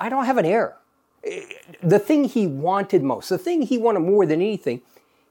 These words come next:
he didn't have. And he goes on and says, "When I'm gone,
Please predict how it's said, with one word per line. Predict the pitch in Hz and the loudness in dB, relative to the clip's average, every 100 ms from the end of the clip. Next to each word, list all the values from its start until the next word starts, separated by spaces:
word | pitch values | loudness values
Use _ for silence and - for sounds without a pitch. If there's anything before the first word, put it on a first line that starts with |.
| _ | _
he | - - 226 208 | -16 -2 0 2
didn't | 233 202 | 0 0
have. | 147 240 233 - _ _ _ _ - - - | -2 -6 -10 -16 _ _ _ _ -20 -6 2
And | 269 247 | 6 6
he | |
goes | 220 233 208 | 6 4 4
on | 269 | 0
and | 226 | 0
says, | - 180 | 0 0
"When | 175 190 233 | 0 -2 0
I'm | 269 214 | 0 0
gone, | 220 220 143 139 143 | 2 2 0 -2 -6